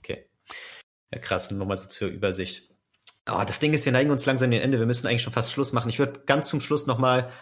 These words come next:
so ein bisschen, also ich merk grad schon, man könnte da ewig drüber labern, auch wenn ich selber keinen Plan hab, ähm, tut das trotzdem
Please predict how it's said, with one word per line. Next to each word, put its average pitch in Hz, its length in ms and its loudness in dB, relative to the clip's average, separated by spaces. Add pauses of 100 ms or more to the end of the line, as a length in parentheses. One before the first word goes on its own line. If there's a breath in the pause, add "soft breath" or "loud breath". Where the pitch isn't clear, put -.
so - 140 -4
ein 107 60 -2
bisschen, 120 400 2
also 110 120 0
ich 107 160 0
merk 113 160 2
grad - 160 -2
schon, 107 120 -2
man 101 140 0
könnte 104 260 0
da 98 60 2
ewig 104 260 -4
drüber 104 180 -2
labern, 107 260 2
auch 107 100 0
wenn 147 100 6
ich 143 80 2
selber 156 240 6
keinen 127 240 2
Plan 139 260 4
hab, 135 180 2 (220 loud breath)
ähm, 113 540 4
tut - 160 -2
das 123 120 6
trotzdem 113 540 2